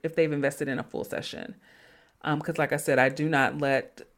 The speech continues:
clients that do discounted sessions have access to it. If they want access to it, they can buy a full session or they can add it on separately. But seventy-five percent of my clients do utilize it. Now,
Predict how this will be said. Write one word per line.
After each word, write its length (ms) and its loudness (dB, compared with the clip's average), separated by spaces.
clients 460 0
that 380 0
do 160 -6
discounted 480 -2
sessions 500 -2
have 200 -2
access 400 -2
to 240 0
it. 180 2
If 140 0
they 120 0
want 200 0
access 280 -4
to 140 -4
it, 60 -2
they 80 -4
can 160 -6
buy 220 0
a 120 -2
full 240 -2
session 520 -4
or 180 -4
they 160 -2
can 320 -6
add 240 2
it 100 4
on 260 0
separately. 600 -4
But 560 2
seventy-five 460 0
percent 480 -2
of 160 -4
my 120 -2
clients 600 -4
do 140 -4
utilize 680 -4
it. 340 -10
Now, 520 2